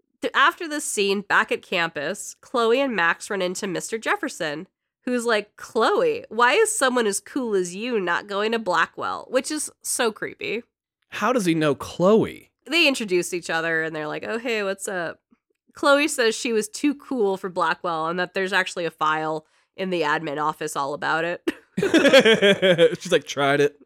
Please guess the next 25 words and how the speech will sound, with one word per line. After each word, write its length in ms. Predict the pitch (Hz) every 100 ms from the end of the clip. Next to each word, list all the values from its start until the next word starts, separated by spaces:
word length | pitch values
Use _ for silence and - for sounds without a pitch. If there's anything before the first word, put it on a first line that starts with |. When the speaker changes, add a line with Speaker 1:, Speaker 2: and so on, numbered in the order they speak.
| _
Speaker 1:
Yeah. 360 | 233 196 185 - -
Mister 300 | 254 302 427
Jefferson 600 | 254 233 277 269 247 208
yells 340 | 180 202 226
at 80 | 277
Max 340 | 214 190 196 -
again 260 | 196 190
for 140 | 185 190
not 280 | 165 175 -
entering 400 | 185 180 196 185
the 120 | 180
Everyday 400 | 165 175 196 220
Heroes 460 | 220 165 156 160 -
contest. 680 | 151 151 160 156 160 - 185
And 80 |
Max 300 | 190 180 190
is 100 | 214
like, 240 | 202 185 - _ _ _
"Hey, 220 | 277 285 254
it's 180 | 233 240
been 140 | 285
a 80 | 349
hard 360 | - 247 254 233
fucking 440 | - 233 254 208
week." 400 | 190 208 - -